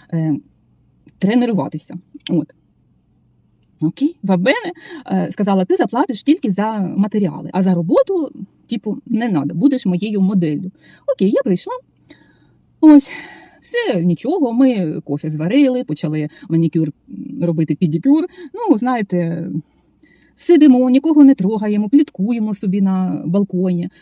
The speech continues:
Вона мені там за столом, значить, робить оці ногті. І тут приходить її італієць. Що там трапилось на роботі, я не знаю.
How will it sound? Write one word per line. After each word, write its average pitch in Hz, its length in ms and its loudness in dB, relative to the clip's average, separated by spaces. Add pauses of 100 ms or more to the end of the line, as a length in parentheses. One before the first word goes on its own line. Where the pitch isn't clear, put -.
Вона 240 200 4
мені 240 220 4
там 202 180 0
за 190 120 0
столом, 202 360 -2
значить, 180 400 -4
робить 175 460 -2
оці 202 160 -4
ногті. 190 480 -4 (720)
І 277 80 2
тут - 320 -4 (540)
приходить 262 500 -2
її 180 180 -2
італієць. 165 480 -10
Що 302 180 -4
там 277 140 4
трапилось 247 420 -2
на 208 100 -6
роботі, 190 340 -4
я 185 180 -2
не 247 80 -2
знаю. 196 340 -6